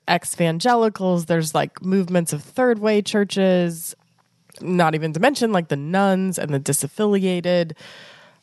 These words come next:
I feel like your book would suggest that the history says evangelicals will double down on the boundaries,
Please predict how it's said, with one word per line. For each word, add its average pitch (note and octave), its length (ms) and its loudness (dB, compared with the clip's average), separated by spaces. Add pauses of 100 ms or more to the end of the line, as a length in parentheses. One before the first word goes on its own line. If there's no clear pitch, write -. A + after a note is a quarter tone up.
(160)
I - 60 -2
feel D#4 300 -2
like E4 200 2
your B3 120 2
book A3 400 0
would F#3+ 160 -2
suggest F3+ 500 0
that D#3+ 140 -2
the E3 100 0
history E3 680 -2
says D3 680 0
evangelicals E3 600 -2
will D#3 100 -2
double D3+ 360 2
down G3 380 0
on D3+ 140 -6
the D3 80 -2
boundaries, C#3+ 800 0